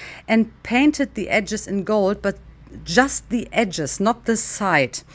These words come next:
You will see in a second. Ähm, was ich hier noch gemacht habe, ich einmal gerade die Kanten entgratet, weil die etwas schärfer sind, und habe dann die Ränder gold bemalt,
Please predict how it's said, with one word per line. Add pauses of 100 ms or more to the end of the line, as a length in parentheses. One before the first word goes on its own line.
(280)
You
will
see
in
a
second. (400)
Ähm,
was
ich
hier
noch
gemacht
habe,
ich
einmal
gerade
die
Kanten
entgratet,
weil
die
etwas
schärfer
sind, (300)
und
habe
dann
die
Ränder
gold
bemalt,